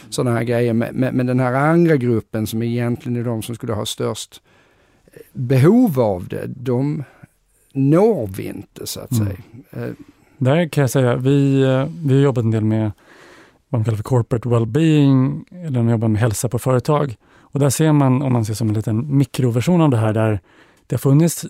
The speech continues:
Speaker 2: väldigt många initiativ för att få medarbetare att, ja, men vara hä-, mer hälsosamma. Men vad som hänt mycket, det är ju att de har funkat,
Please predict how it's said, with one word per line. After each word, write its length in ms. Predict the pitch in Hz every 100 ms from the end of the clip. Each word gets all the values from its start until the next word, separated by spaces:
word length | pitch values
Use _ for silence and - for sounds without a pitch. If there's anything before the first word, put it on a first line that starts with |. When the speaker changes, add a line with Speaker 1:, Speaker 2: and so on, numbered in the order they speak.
| -
Speaker 2:
väldigt 220 | 139 120
många 140 | 117 117
initiativ 480 | 107 120 165 165
för 120 | 131 117
att 280 | - - -
få 420 | - 123 113 104 _ _ _
medarbetare 760 | 131 120 117 113 123 113 127 110
att, 320 | - _ - -
ja, 80 | 135
men 140 | 120 117
vara 100 | 107
hä-, 180 | 120
mer 140 | 135 120
hälsosamma. 560 | 117 110 131 131 123 - _ _ _ _ _ _ -
Men 140 | 117
vad 140 | 120
som 120 | 117 113
hänt 320 | 170 156 -
mycket, 340 | 123 - 139
det 60 | 127
är 20 |
ju 100 | 127
att 340 | 113 - - _ _ -
de 120 | 120
har 60 | 117
funkat, 720 | 147 127 107 165 - -